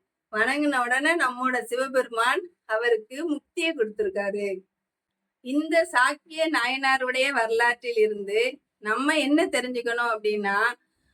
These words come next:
ஒருத்தங்க வந்து நம்ம மேல இருக்க அன்பால நமக்கு ஒரு பொருள் கொடுக்காங்கன்னு வச்சுக்கோங்கங்க. அந்த பொருளை வந்து எடை போட்டு பார்க்காதீங்க. இது எவ்வளவு இருக்கும்,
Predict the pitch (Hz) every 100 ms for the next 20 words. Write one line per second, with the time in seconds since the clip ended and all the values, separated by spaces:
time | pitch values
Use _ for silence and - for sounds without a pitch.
0 | _ - 247 262 262 269 254 247 262 285
1 | 254 269 269 233 233 233 240 277 311 277
2 | 233 240 233 254 269 269 294 311 285 247
3 | 226 233 226 220 254 320 320 269 233 233
4 | 233 254 233 214 226 220 214 196 190 202
5 | 240 - _ _ _ 214 220 226 247 302
6 | 381 349 262 285 311 285 247 285 294 285
7 | 339 - 226 226 233 214 190 190 185 208
8 | _ _ _ - 247 247 254 294 311 269
9 | 240 240 233 247